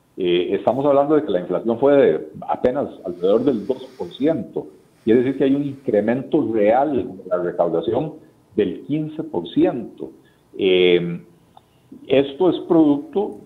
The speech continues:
básicamente y únicamente de la aprobación de la reforma fiscal. Recordemos que el año pasado fue un año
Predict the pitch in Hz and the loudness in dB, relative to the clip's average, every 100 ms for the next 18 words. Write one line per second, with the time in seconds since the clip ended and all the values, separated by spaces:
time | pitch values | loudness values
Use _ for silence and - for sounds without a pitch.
0 | - _ _ _ _ - - - - 101 | -20 _ _ _ _ -20 -20 -20 -18 -2
1 | 120 127 175 170 127 143 160 180 156 104 | 0 2 0 0 0 0 -2 0 0 2
2 | 95 104 143 170 - 104 120 131 156 185 | 0 0 -2 -2 -6 -4 -6 -6 -4 -6
3 | - - 104 98 - 101 92 90 107 107 | -6 -2 2 4 2 0 0 0 0 0
4 | 143 131 85 78 92 101 - - 156 139 | 2 2 2 0 0 -2 -6 -4 0 0
5 | 80 82 80 78 95 110 113 110 117 110 | 0 -6 -6 -4 -4 -2 0 0 0 0
6 | 117 139 127 104 104 127 | 2 0 -2 -6 -6 -6